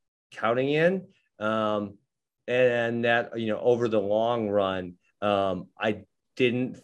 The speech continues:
think we were gonna have as large of an impact, and, and mainly because of all the failed predictions, right, that we talked about. So many people have so many failed predictions, um, from, you know, when I was really paying attention in, like, the late nineties and early two thousands, none of the things that they predicted came true,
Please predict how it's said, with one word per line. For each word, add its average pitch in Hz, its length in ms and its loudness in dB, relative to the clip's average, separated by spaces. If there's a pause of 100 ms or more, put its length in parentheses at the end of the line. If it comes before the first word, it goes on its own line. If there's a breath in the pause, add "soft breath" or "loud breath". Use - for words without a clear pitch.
think 123 260 -4
we 120 80 2
were 110 80 0
gonna 110 180 -2
have 110 220 0
as 95 100 -2
large 101 260 0
of 98 80 -8
an 95 60 -6
impact, 135 480 0
and, 113 120 -2
and 110 180 -4
mainly 147 280 2
because 110 300 0
of - 160 -8
all 127 180 2
the 120 120 -2
failed 117 280 0
predictions, 101 760 -6
right, 98 160 -2
that 104 100 -4
we 104 100 -6
talked 92 240 -6
about. 80 260 -8 (320 loud breath)
So - 180 0
many 147 140 4
people 143 260 4
have 113 180 2
so 123 120 -6
many 117 120 -4
failed 110 280 -2
predictions, 117 760 -2 (340)
um, 92 560 -2 (320)
from, 104 440 2
you 101 60 -4
know, 101 80 2
when 104 120 2
I 101 60 0
was 95 120 -4
really 107 140 2
paying 107 160 -4
attention 107 440 -6
in, 104 60 -4
like, 95 160 -4
the 90 80 -10
late 101 220 -2
nineties 101 260 -6
and 95 100 -8
early 98 120 -6
two 95 140 -10
thousands, 113 520 -4
none 98 260 -6
of 107 80 -2
the 104 120 -4
things 104 300 -6
that 98 180 -8
they 95 120 -6
predicted 104 460 -8
came 90 240 -10
true, 160 400 -2